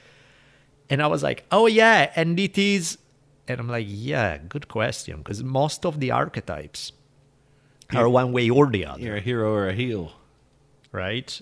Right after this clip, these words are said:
Speaker 1: And, or you are one kind of hero, right? You are the action hero with stuff and this, or you are the peaceful Zen monk who flow with the clouds.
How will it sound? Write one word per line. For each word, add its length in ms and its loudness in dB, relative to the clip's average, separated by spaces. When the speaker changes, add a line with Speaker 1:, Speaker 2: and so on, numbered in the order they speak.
Speaker 1:
And, 300 -4
or 220 2
you 80 4
are 80 4
one 260 4
kind 320 0
of 60 -8
hero, 280 -10
right? 300 -6
You 80 -2
are 60 -2
the 160 -2
action 440 -4
hero 340 0
with 180 -4
stuff 520 -2
and 220 -4
this, 220 -4
or 180 -4
you 160 -4
are 300 -2
the 360 -6
peaceful 640 -8
Zen 340 -8
monk 440 -8
who 160 -10
flow 380 -6
with 180 -8
the 80 -8
clouds. 640 -10